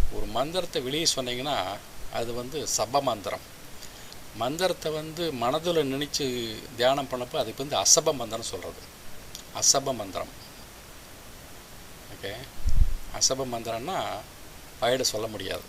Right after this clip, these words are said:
மனசுல தான் நினைக்கணும். சபங்கிறது என்ன அர்த்தம்? மத்தவங்களுக்கு கேட்கறது. அசபங்கிறது மத்தவங்களுக்கு கேட்காது. So, மத-, அதாவது அசப மந்திரத்தினுடைய, அதனால ஏற்படும் வைப்ரேஷனுக்குள்ள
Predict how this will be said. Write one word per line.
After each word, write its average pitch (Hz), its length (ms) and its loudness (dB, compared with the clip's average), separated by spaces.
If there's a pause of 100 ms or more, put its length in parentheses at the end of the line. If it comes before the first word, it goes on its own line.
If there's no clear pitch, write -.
(260)
மனசுல 113 360 -2
தான் 127 100 -2
நினைக்கணும். - 420 -8 (840)
சபங்கிறது 143 460 2
என்ன 139 160 0
அர்த்தம்? 131 400 -2 (340)
மத்தவங்களுக்கு 123 420 -4
கேட்கறது. - 460 -6 (120)
அசபங்கிறது 127 580 -2 (140)
மத்தவங்களுக்கு - 320 -6
கேட்காது. 95 460 -6 (1200)
So, 160 220 -2
மத-, 127 280 0
அதாவது 143 640 2 (240)
அசப 165 380 8
மந்திரத்தினுடைய, 135 880 0 (120)
அதனால 127 320 -2
ஏற்படும் 117 360 -2
வைப்ரேஷனுக்குள்ள 135 920 2